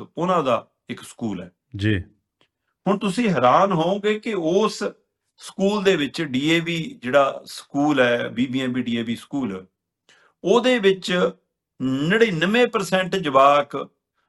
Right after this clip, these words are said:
Speaker 1: ਉਹਨਾਂ ਹਿੰਦੂ ਪਰਿਵਾਰਾਂ ਦੇ ਪੜ੍ਹਦੇ ਨੇ ਜਿਨ੍ਹਾਂ ਦੇ ਮਾਪਿਆਂ ਦਾ ਸੰਬੰਧ ਸੰਘ ਨਾਲ ਹੈ, ਆਰ ਐਸ ਐਸ ਨਾਲ ਹੈ।
Speaker 2: ਹੂੰ।
Speaker 1: ਹੁਣ ਬੀਬੀਐਮਬੀ ਹੱਥ ਖੜੇ ਕਰ ਗਈ, ਕਹਿੰਦੀ, "ਅਸੀਂ ਨਹੀਂ ਚਲਾ ਸਕਦੇ ਜੀ ਇਹ ਸਕੂਲ।"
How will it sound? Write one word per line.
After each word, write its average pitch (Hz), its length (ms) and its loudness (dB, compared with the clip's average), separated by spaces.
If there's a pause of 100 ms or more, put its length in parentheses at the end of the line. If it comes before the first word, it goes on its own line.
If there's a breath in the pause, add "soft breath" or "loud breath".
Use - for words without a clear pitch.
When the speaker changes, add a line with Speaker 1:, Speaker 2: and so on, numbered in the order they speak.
(120)
Speaker 1:
ਉਹਨਾਂ 240 280 2
ਹਿੰਦੂ 185 320 0
ਪਰਿਵਾਰਾਂ 165 420 0
ਦੇ 165 120 -4
ਪੜ੍ਹਦੇ 156 440 -4
ਨੇ 196 180 -4
ਜਿਨ੍ਹਾਂ 190 300 -2
ਦੇ 196 100 0
ਮਾਪਿਆਂ 175 580 2
ਦਾ 170 160 0
ਸੰਬੰਧ 165 400 0 (300)
ਸੰਘ 226 360 2
ਨਾਲ 151 200 2
ਹੈ, 98 180 -8 (160)
ਆਰ 156 180 4
ਐਸ 123 160 -8
ਐਸ 120 200 -4
ਨਾਲ 101 200 -6
ਹੈ। - 100 -20 (200)
Speaker 2:
ਹੂੰ। 104 240 -2 (1700)
Speaker 1:
ਹੁਣ 190 160 2
ਬੀਬੀਐਮਬੀ 208 480 0
ਹੱਥ 180 200 2
ਖੜੇ 202 180 0
ਕਰ 160 180 -2
ਗਈ, 113 120 -12
ਕਹਿੰਦੀ, 175 260 -4
"ਅਸੀਂ 180 160 -6
ਨਹੀਂ 165 100 -6
ਚਲਾ 113 200 -4
ਸਕਦੇ 98 340 -10
ਜੀ 98 100 -14
ਇਹ 101 60 -14
ਸਕੂਲ।" 98 260 -20